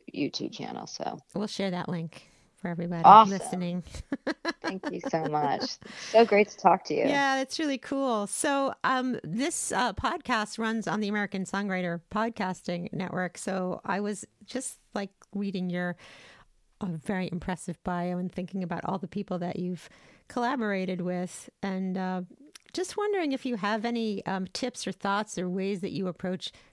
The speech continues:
Speaker 2: collaboration that you might be willing to share with our listeners.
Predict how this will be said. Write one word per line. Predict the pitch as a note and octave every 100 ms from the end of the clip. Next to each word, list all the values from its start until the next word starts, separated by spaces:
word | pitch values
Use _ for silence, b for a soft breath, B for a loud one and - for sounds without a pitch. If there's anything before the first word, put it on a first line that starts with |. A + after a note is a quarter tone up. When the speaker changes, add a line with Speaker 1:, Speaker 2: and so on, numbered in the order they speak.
| -
Speaker 2:
collaboration | F3+ F#3+ F3 F3 F3 F3+ - E3+ F3 D#3+
that | - -
you | F3
might | F3+ F3+ - _ _ -
be | G3
willing | F#3 F3+ E3+
to | E3+
share | - F3+ E3+ E3+
with | F3
our | F3 F3+
listeners. | F3 F3 F3+ F3 E3+ E3 -